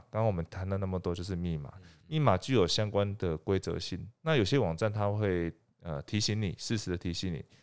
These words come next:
Speaker 1: 需要有不一样的规则。好，那这时候你就可以依照它上面的规则去做提供你的密码的建制，但是还是提醒小朋友跟家长哈，在这个密码设定完之后，尽量用笔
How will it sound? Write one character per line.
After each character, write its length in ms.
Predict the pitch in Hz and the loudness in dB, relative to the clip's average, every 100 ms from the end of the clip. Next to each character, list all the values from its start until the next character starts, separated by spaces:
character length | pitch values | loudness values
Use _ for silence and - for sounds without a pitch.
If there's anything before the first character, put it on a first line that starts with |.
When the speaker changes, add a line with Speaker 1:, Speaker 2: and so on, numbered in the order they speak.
| - - | -20 -14
Speaker 1:
需 200 | - 107 | -2 4
要 160 | 104 | 4
有 120 | 92 | 4
不 260 | 78 110 98 | 0 0 0
一 40 | |
样 120 | 95 90 | 0 -2
的 80 | |
规 240 | 85 104 107 | -2 -2 -2
则。 240 | - 73 82 _ _ _ | -4 -8 -10 _ _ _
好， 140 | - - | -10 2
那 100 | 135 | 4
这 120 | 143 | 6
时 120 | 151 123 | 6 8
候 140 | 131 | 6
你 100 | 104 | 4
就 120 | 110 | 2
可 60 | 110 | 0
以 40 | 98 | 2
依 40 | |
照 160 | 110 104 | 2 2
它 260 | 104 98 - - _ | 2 0 -4 -12 _
上 160 | - 113 | -4 0
面 100 | 107 | 0
的 80 | 90 | 2
规 220 | 98 95 | 2 2
则 180 | - 73 | 2 -4
去 180 | - | -4
做 280 | 90 92 85 | -2 0 0
提 220 | 80 82 | 0 -6
供 420 | 80 92 90 90 90 | -2 0 0 -2 -4
你 80 | |
的 200 | 80 71 | -4 -4
密 140 | 82 92 | -2 -4
码 140 | 71 | -4
的 100 | 69 | -8
建 280 | - 101 80 | -4 -2 -2
制， 260 | - 87 - - - - | -4 -6 -8 -14 -20 -6
但 120 | 120 | 2
是 80 | 117 | 4
还 80 | |
是 160 | 110 113 | 4 2
提 140 | - 101 | 0 0
醒 460 | 98 87 82 78 | 0 -2 -2 -2
小 180 | 76 85 | -2 -2
朋 160 | - 98 | 0 0
友 60 | |
跟 160 | 87 92 | 0 -2
家 180 | 92 90 | 0 0
长 180 | 73 | -2
哈， 240 | 80 90 - - - - - | -6 -8 -8 -14 -20 -20 -8
在 120 | - | -4
这 120 | 117 | 0
个 100 | 117 | 0
密 140 | 113 117 | 2 2
码 180 | 92 78 | 0 -2
设 220 | - 107 | 0 0
定 200 | 107 98 | 0 -2
完 160 | 80 | -4
之 120 | 80 95 | 0 0
后， 80 | |
尽 240 | 95 - 95 | 0 -2 -2
量 300 | 92 87 85 | -2 -2 -2
用 400 | 95 85 78 76 - _ _ _ | -2 -2 -6 -10 -14 _ _ _
笔 300 | - 82 73 | -6 -6 -6